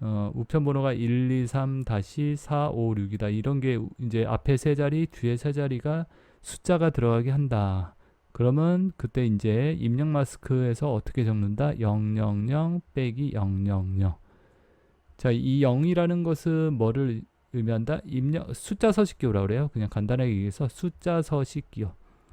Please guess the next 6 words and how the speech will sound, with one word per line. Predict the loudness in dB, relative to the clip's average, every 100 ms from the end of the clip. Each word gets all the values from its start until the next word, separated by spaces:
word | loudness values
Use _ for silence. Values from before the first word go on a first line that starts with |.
| -20 -18
아, | -4 -4 -4 -10
한마디로 | -4 2 4 4 4 2 0 -8
숫자를 | -10 -6 -2 4 6 6
대신해서 | 6 6 6 2 2
쓰는 | -2 -4 -4
기호다. | -4 -8 -8 -16